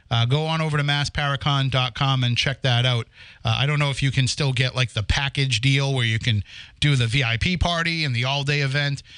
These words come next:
on Saturday and then the ghost hunt on the U S S Salem. I don't know if, uh, that, that package is still available. I think you have to get, like, the single things one at a time. But go and check that out, mass paracon dot com.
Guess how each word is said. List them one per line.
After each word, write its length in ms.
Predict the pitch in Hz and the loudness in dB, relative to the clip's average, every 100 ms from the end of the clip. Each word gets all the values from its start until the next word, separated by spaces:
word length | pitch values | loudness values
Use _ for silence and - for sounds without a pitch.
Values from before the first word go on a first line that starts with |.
| - - | -18 -2
on 180 | 123 127 | 0 2
Saturday 540 | 175 170 165 165 165 | 0 -2 -2 -2 0
and 120 | 135 | 0
then 100 | 139 | 0
the 80 | 127 | 0
ghost 300 | 123 151 - | 0 -2 0
hunt 180 | 151 143 | 0 0
on 120 | 135 | 0
the 60 | 139 | 0
U 160 | 139 | 0
S 140 | 131 131 | 0 0
S 140 | 123 | 0
Salem. 380 | 160 160 160 156 - - | -2 -2 -2 -2 -6 -12
I 100 | - | -4
don't 120 | 139 143 | 0 0
know 140 | 139 | 0
if, 120 | 123 | -2
uh, 220 | 131 123 117 | -2 0 0
that, 280 | 131 131 | -2 0
that 180 | 135 139 | -2 0
package 340 | 147 139 139 123 | 0 0 0 -2
is 60 | |
still 180 | - 127 | 0 -2
available. 340 | 117 127 117 | 0 0 0
I 60 | 110 | 0
think 220 | 143 120 | 0 0
you 60 | 127 | 0
have 120 | 120 | 0
to 80 | 117 | -2
get, 160 | 127 | -2
like, 160 | 120 113 | -2 0
the 100 | 117 | 0
single 460 | - 147 131 127 120 - | 2 2 2 0 -2 -6
things 560 | - - 123 117 113 - - - - | -6 0 0 0 -2 -4 -10 -18 -4
one 260 | 131 135 127 | 2 2 2
at 40 | |
a 80 | 113 | 0
time. 300 | 110 127 110 | 2 2 2
But 120 | 107 | 0
go 140 | 123 165 | 0 0
and 80 | 160 | -2
check 220 | 165 151 | -4 -2
that 160 | 147 | 0
out, 220 | 139 135 - - - _ | 0 -2 -6 -20 -20 _
mass 260 | 139 143 143 | 2 2 2
paracon 600 | 151 147 139 139 127 127 | -2 0 0 0 0 0
dot 240 | 113 110 | -2 -2
com. 340 | 185 196 196 | -4 -2 -4